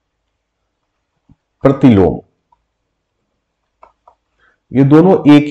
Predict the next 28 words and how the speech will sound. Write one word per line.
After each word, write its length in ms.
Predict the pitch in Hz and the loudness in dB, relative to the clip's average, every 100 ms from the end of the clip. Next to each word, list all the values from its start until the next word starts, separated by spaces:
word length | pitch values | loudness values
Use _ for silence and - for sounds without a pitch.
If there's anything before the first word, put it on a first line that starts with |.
| - | -4
ही, 280 | 196 202 - | -2 -2 -4
अ, 460 | 104 110 110 107 - _ _ _ _ _ _ _ _ _ _ _ _ _ 101 | -2 0 0 -2 -8 _ _ _ _ _ _ _ _ _ _ _ _ _ -6
है। 400 | 101 76 - _ _ 76 | -4 -4 -10 _ _ -16
प्रतिलोम, 760 | - - 117 143 139 151 190 | -16 -6 -2 2 4 2 0
अ, 340 | - 131 120 117 - 117 | 0 2 2 0 -2 -4
गुणात्मक 540 | 113 131 123 - 180 | -2 0 0 0 -6
प्रतिलोम 540 | - 160 170 175 202 190 - | -4 -4 -2 0 -2 -2 -2
और 180 | 143 | 0
व्युत्क्रम, 560 | 113 104 95 - 82 156 - _ | 0 -4 -6 -6 -6 -6 -12 _
दोनों 260 | 117 160 180 | -2 -2 0
में 100 | 175 | -2
से 100 | 165 | -4
कुछ 180 | 151 117 | -6 -2
भी 120 | 131 | -2
कह 180 | 127 - | 0 -4
सकते 380 | - - _ - | -6 -14 _ -16
हैं। 160 | - _ _ _ _ - _ - - - | -16 _ _ _ _ -20 _ -20 -20 -4
तो 100 | 196 | -2
सात 500 | - 160 165 220 - | 0 0 0 0 0
का 80 | 208 | 0
व्युत्क्रम 580 | 185 139 156 - 208 202 | 2 0 -2 0 0 2
या 140 | 185 | 2
गुणात्मक 560 | 160 135 123 123 180 208 | 2 2 2 0 -2 -6
प्रतिलोम 720 | - - 120 104 110 156 90 87 | -4 -4 0 2 2 0 -2 0
वह 160 | 170 | 0
संख्या 460 | 208 170 143 151 131 | 0 -2 -2 0 0
होती 380 | 95 - 80 92 | -2 -6 -10 -8
है 360 | 107 151 - | -4 -4 -6